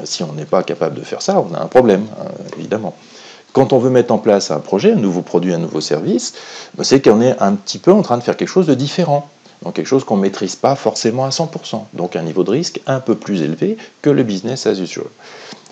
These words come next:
Ben, en fait, pourquoi est-ce qu'on lance un projet ? Pour livrer un produit et parce qu'il y a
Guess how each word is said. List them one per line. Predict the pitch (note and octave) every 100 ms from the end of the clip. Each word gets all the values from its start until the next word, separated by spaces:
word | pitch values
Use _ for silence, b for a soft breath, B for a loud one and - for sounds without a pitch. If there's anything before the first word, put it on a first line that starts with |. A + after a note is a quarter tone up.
| B
Ben, | A2+ - - -
en | G#2+
fait, | A3+
pourquoi | A3 - - C3+
est-ce | A2+
qu'on | - G2
lance | F2+ E2+
un | D#2
projet ? | D2 D2 D2 G3+ B3 B B B _
Pour | - D#3 B2
livrer | A#2 G2 F#2+
un | F2
produit | - D#2+ C3+ A3+ -
et | F#3+ F#3+
parce | - - -
qu'il | -
y | E3+
a | A3